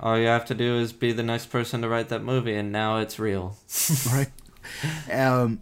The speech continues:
Speaker 2: and then we get, oh, dude, we get Angel Johnny Depp Glenn talking metaphysical dream skills that will help Nancy <laughs> later on in the movie,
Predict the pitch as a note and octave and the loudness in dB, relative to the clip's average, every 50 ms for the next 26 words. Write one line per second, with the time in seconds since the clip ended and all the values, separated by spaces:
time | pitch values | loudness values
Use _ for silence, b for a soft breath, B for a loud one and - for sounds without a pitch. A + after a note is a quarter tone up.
0 | - - - - - D3+ E3+ F#3 G3+ A3 A#3 F#3+ G#3 G3+ F#3+ - F#3 G3 D#3+ F#2+ | -10 -20 -20 -10 -2 2 4 6 8 6 6 6 4 2 2 2 0 0 0 0
1 | - - E3 C#3+ G#2+ - B B B B B B D3 F3 E3 F#3+ F3+ - - C3+ | 0 4 4 4 4 2 B B B B B B 0 4 4 4 4 2 0 0
2 | D3 D#3+ E3+ E3+ E3+ D#3+ C3 C#3 C3+ C3 C3 A#2 A#2 A#2+ A2 F#2+ - F#2+ G#2+ G#2+ | 0 2 2 2 2 2 2 2 2 2 0 2 2 0 0 0 -2 -4 -2 0
3 | A2 G2+ F#2 F2 F2 b b b b - D3 B2+ A#2 - B2 A2 G#2+ G2+ G#2 A2+ | 0 0 -2 -4 -6 b b b b -2 0 0 2 2 2 2 4 4 4 4
4 | B2+ C#3 C3+ - D3 C#3 B2 B2+ B2 A#2+ A2 G2+ - G#2+ G#2+ G#2+ A#2 B2+ B2+ B2 | 4 4 4 4 0 0 2 0 -2 -2 -2 -2 -2 0 0 2 2 2 2 2
5 | - - - A2 F#2 E2+ E2 E2+ - - - b b b b - A#2+ A2+ G2 A#2 | 0 0 0 -2 -4 -2 -4 -4 -4 -6 -6 b b b b 0 0 0 2 2
6 | A2+ A2 - - - B2+ C#3+ - C3 B2+ C3+ A#2+ - - - D#3+ C#3+ B2+ A2 A2+ | -2 -2 -2 -2 0 0 0 0 0 0 0 2 2 4 4 4 2 2 0 2
7 | A2+ B2+ C3 C3+ C3+ G2 A#2 B2 A#2+ A#2+ A#2 A2 A2 - - - - B2 A#2+ B2 | 2 4 4 2 2 2 2 2 4 4 4 2 0 -4 -6 -8 -4 -2 0 0
8 | B2+ B2+ A#2+ B2 A#2 A#2+ B2 C3 C3+ B2+ A2 F#2+ F2+ F2+ F2 | 0 0 0 0 0 2 4 4 4 4 4 -2 -2 -4 -6